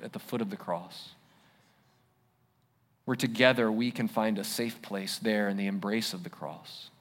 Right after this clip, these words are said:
a place where it's safe and we're free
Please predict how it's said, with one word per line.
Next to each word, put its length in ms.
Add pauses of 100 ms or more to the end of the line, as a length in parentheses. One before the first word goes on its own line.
(1200)
a 40
place 420
where 120
it's 320 (760)
safe 560
and 120
we're 100
free 420